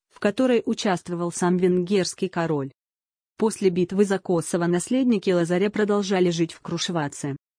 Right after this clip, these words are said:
В тысяча триста девяносто пятом году княгиня Милюца с сыновьями Стефаном и Вуком подтвердила прежние привилегии пастыря Святогория С В.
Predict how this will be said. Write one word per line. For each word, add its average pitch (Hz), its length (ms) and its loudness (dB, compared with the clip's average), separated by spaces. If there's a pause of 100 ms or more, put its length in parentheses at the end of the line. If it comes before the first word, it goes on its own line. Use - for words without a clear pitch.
(160)
В - 100 -20
тысяча 180 440 -2
триста 175 360 -2
девяносто 156 540 0
пятом 156 440 -2
году 175 380 -2
княгиня 190 560 2
Милюца 165 460 0
с - 40 -12
сыновьями 196 600 0
Стефаном 165 640 -2
и 180 140 -2
Вуком 165 340 -2
подтвердила 170 720 0
прежние 160 440 0
привилегии 170 640 0
пастыря 160 520 -2
Святогория 180 800 0
С - 100 -8
В. 147 320 -6